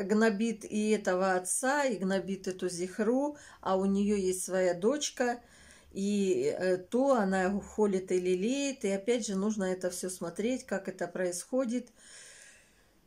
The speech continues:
Ах, это что-то с чем-то. Я говорю, "Так они играют". А, вот смотришь,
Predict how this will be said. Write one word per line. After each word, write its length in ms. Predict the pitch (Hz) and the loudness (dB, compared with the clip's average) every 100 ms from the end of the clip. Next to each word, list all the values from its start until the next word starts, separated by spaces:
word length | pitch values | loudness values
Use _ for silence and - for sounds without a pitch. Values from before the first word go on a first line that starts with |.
| _ 233 | _ 2
Ах, 420 | 220 214 196 190 | 4 4 4 0
это 160 | 220 | -2
что-то 360 | 196 - 208 220 | -2 -2 0 0
с 40 | - | -2
чем-то. 640 | - 214 185 180 185 202 - - - - - - 214 196 202 | -2 0 0 0 2 2 0 -8 -20 -20 -20 -16 -6 -4 -4
Я 200 | 208 240 | -2 0
говорю, 340 | 247 254 262 247 | 0 2 2 2
"Так 340 | - 359 349 | 0 0 0
они 380 | 311 294 285 262 | -4 -4 -6 -4
играют". 640 | 226 254 247 214 190 185 - - - - - - | -2 0 2 0 -2 -6 -14 -20 -20 -20 -18 -2
А, 240 | 208 208 | 2 4
вот 260 | - 240 247 | 4 2 2
смотришь, 640 | - 294 440 453 285 277 | 0 4 6 6 0 -4